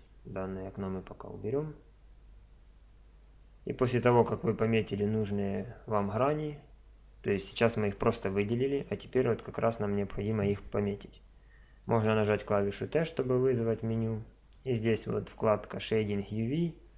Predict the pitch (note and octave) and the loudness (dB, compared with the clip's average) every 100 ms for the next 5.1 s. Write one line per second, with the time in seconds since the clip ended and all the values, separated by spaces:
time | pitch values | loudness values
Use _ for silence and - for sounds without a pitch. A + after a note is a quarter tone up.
0 | - - A2+ G#2+ - A#2 G#2+ G2 - A#2+ | -20 -4 2 2 0 -2 -2 -2 -4 2
1 | D3 E3 - C3+ A#2 G#2+ - G2 F#2 - | 2 0 -4 0 0 0 -2 -4 -4 -6
2 | - G2+ G2 G#2+ A2 - B2 D#3 E3 A#2+ | -6 -4 -4 -6 -8 -4 -2 -2 -2 -2
3 | G2 - A#2+ G#2+ G2+ G2 F#2+ - - - | -4 -4 -4 -2 -2 -2 -2 -4 -14 -20
4 | - - G2+ F#2+ - G2 F#2+ F#2+ - - | -16 -6 -4 -4 -4 -6 -6 -6 -8 -8
5 | - | -12